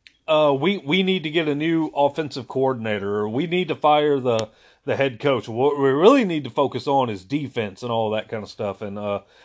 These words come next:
man, I ho-, I really hope we can make it far in the playoffs and everything. I just wanna look at 'em and be like, "Was it, was this we?" Again, like, wh-, when did you join the team?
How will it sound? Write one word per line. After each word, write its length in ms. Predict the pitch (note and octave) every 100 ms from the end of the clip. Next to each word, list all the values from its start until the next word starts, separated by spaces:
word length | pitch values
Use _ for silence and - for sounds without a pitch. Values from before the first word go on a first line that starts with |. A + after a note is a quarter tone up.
| -
man, 240 | A#2+ C3
I 80 | B2+
ho-, 160 | A#2+ D#3+
I 120 | C3+
really 340 | B2 D3 D#3
hope 200 | B2+ C#3+
we 120 | D3 C3
can 140 | B2+
make 180 | B2+ B2+
it 120 | B2+
far 240 | C3+ B2+
in 80 | B2
the 60 | A2
playoffs 460 | B2+ B2 A#2 G#2
and 100 | A#2+
everything. 320 | A2 G#2+ C3 A#2+
I 120 | C#3+
just 160 | G#3
wanna 180 | F3+ C#3+
look 140 | G#3 A3+
at 40 |
'em 60 | D3+
and 80 | D#3
be 60 |
like, 180 | G3+ E3
"Was 140 | B3+
it, 140 | F4 G4
was 180 | F4+ D#4+
this 180 | F#4
we?" 460 | F#3+ F3 C4+ G#3 - _ _ _ _ _ _ -
Again, 400 | G3 D4 A#3+ C3
like, 200 | C#3 D3
wh-, 260 | F3+ E3
when 220 | D3+ A#3+
did 220 | D4+ D4+ F3
you 140 | A#3+
join 320 | E3+ A#3 A#3+
the 100 | D#3+
team? 400 | C#3 B3 A#3 G#2+